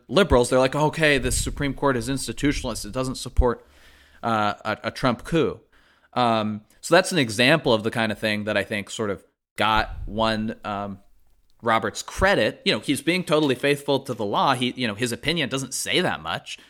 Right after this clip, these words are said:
It just says, like, "Yeah, there's some limits on what legislators can do, but also they can't just do whatever they want." Okay, and everyone's like, "Oh my God, he didn't endorse the radical independent state legislature theory." And, um,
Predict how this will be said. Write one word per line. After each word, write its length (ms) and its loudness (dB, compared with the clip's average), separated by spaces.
It 80 -6
just 260 0
says, 320 2
like, 300 0
"Yeah, 320 4
there's 180 2
some 180 2
limits 300 2
on 240 0
what 160 0
legislators 800 0
can 160 -4
do, 360 4
but 120 2
also 340 4
they 120 -2
can't 200 -4
just 140 -10
do 100 2
whatever 280 2
they 100 4
want." 400 2
Okay, 220 2
and 100 2
everyone's 180 -2
like, 120 -4
"Oh 80 2
my 120 2
God, 280 2
he 80 0
didn't 220 0
endorse 400 0
the 120 -2
radical 640 0
independent 460 0
state 220 2
legislature 720 0
theory." 500 -6
And, 420 2
um, 340 0